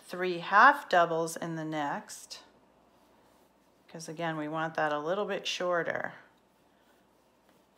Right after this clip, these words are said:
Two, and then three, and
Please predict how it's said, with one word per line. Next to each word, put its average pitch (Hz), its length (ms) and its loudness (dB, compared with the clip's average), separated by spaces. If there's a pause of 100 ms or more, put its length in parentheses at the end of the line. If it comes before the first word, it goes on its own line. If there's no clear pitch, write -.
(160)
Two, 175 680 -6 (1400)
and 175 220 -14
then 208 220 -10
three, 156 680 -12 (180)
and - 120 0